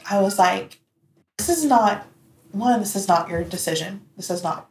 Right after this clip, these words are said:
your family. Like, this is my family circle, and I know you're trying to protect me, but I,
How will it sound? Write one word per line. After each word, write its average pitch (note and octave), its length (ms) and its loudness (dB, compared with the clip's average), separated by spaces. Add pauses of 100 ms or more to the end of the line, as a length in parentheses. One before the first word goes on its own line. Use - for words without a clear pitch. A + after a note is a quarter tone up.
your F3+ 180 -8
family. G#3 500 -6
Like, G3+ 340 -4
this G3 160 -8
is F#3 100 -6
my F3 300 2
family G#3+ 380 -4
circle, G#3 340 -2
and G3 100 0
I F3 80 -2
know E3+ 240 -4
you're G3+ 140 -2
trying F#3 200 -4
to F3 60 -12
protect F#3+ 360 -6
me, F3 140 -12
but E3 300 -4 (680)
I, E3+ 260 0